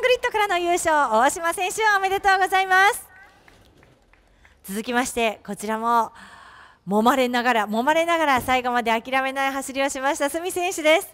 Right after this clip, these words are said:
第三位、チェッカーを受けた時に喜び爆発してました松浦選手、おめでとうございます。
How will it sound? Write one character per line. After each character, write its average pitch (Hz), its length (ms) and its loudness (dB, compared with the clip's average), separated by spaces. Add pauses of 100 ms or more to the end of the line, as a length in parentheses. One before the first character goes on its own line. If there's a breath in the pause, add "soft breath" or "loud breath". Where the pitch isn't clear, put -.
(1200 soft breath)
第 277 240 0
三 311 340 -4
位、 214 80 -10 (680 soft breath)
チ - 100 -6
ェ - 20 -6
ッ - 60 -12
カ 262 120 -8
ー 254 40 -4
を - 40 -6
受 240 60 -14
け 262 80 -6
た 254 120 -4
時 262 220 -10
に 254 100 -4
喜 269 340 -2
び 349 120 -4
爆 294 240 0
発 370 260 -4
し - 40 -8
て 381 100 -6
ま 370 120 0
し 403 60 -6
た 349 120 -2
松 262 260 -2
浦 330 160 0
選 339 180 -6
手、 392 120 -6 (140)
お 359 40 -4
め 330 100 -4
で 320 100 -2
と 302 160 0
う 294 40 -2
ご 294 80 0
ざ 277 140 -4
い 269 80 -6
ま 254 240 -2
す。 - 60 -16